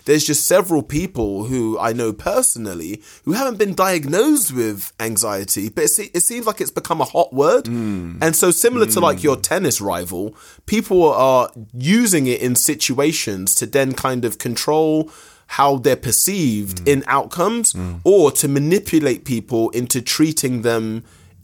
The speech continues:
Speaker 1: I guess, nicer.
Speaker 2: Mm. You know what's interesting? This study would suggest that they're hurting themselves.
Speaker 1: Yes.
Speaker 2: That's what's very interesting about this. That could be, it's counterintuitive that there is this general sense in society that when you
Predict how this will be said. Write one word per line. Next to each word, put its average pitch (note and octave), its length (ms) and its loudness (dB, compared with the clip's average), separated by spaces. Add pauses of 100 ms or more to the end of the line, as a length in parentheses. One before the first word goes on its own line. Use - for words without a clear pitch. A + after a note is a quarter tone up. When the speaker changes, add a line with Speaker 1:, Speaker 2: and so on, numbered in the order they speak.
Speaker 1:
I A2+ 80 -4
guess, C3 380 2
nicer. G#2+ 580 0 (160)
Speaker 2:
Mm. A2+ 300 -4 (300)
You B2 120 2
know C#3 80 4
what's B2 200 2
interesting? G2+ 540 -2
This A#2+ 220 4
study A2+ 260 4
would G2+ 400 2
suggest G#2 440 0
that E2 120 -6
they're F#2+ 120 0
hurting G2 320 0
themselves. - 840 -4
Speaker 1:
Yes. - 640 0
Speaker 2:
That's A2 240 0
what's A2 160 -4
very A2 320 4
interesting G#2 400 -4
about G2 300 2
this. F#2 140 0
That G#2+ 160 2
could G#2+ 180 -6
be, A2 240 4 (400)
it's C3+ 140 0
counterintuitive C#3 1000 4
that G#2+ 160 2
there A#2 220 4
is G#2+ 180 2
this G#2 180 -2
general B2+ 420 4
sense A2+ 340 0
in G#2 120 -2
society G2 880 0 (680)
that A#2+ 240 2
when A2+ 320 2
you A2 720 2